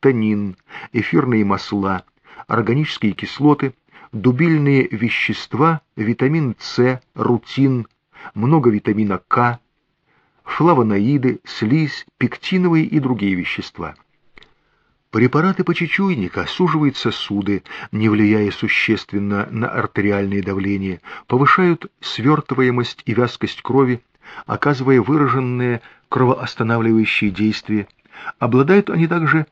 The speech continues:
противовоспалительным, мочегонным и лёгким слабительным эффектом, тонизируют мускулатуру матки и кишечника.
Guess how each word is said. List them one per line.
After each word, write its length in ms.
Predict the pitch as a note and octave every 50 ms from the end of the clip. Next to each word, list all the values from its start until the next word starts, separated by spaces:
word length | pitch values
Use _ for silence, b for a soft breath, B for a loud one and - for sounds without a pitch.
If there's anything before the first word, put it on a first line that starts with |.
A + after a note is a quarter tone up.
| _ _ _ _ _ _
противовоспалительным, 1300 | _ C#3 D#3+ D#3 - D3+ C#3 C3 B2+ A#2+ - - - A2+ A2 C3 C#3+ C3+ - C3+ B2+ B2 B2+ A#2+ B2 -
мочегонным 920 | - B2 C#3 C#3 - - - A2+ G2 - A#2+ B2+ B2 B2 A#2+ A#2+ A#2 A2 - B B B B B B B
и 140 | - A2+
лёгким 400 | A#2 C3+ D#3+ D3 - - - C#3+
слабительным 760 | - - - B2 A#2+ G#2 G#2+ C#3 - - B2+ B2 A#2+ A2 G#2+ -
эффектом, 640 | G2+ G#2 - - E3 D#3+ - _ - D3+ C#3+ C3+ - _ _ _ _ B B B B B B
тонизируют 640 | - C3 C#3 C#3+ C#3 C3+ F3+ G3 F#3+ F3+ E3 - -
мускулатуру 640 | C3 B2 - - - B2+ B2+ A2+ - E3 E3 D#3
матки 440 | C3 G#2+ G#2+ C3 D3 - - - -
и 140 | C#3 - C#3
кишечника. 800 | A2+ - A2+ - - - F2+ - - - - - - - -